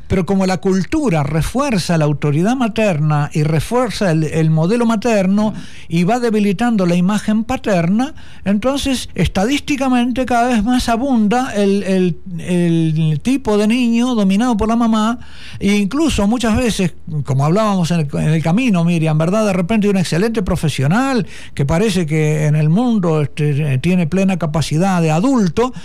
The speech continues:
sin embargo, psicológicamente se mantiene todavía a, a,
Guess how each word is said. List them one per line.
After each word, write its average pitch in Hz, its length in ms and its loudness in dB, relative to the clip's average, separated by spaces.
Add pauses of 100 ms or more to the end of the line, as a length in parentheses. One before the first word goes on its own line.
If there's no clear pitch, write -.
(180)
sin 202 180 0
embargo, 254 580 0
psicológicamente 233 1160 0
se 233 160 0
mantiene 214 520 0
todavía 202 800 0
a, 165 120 -6
a, 185 360 -4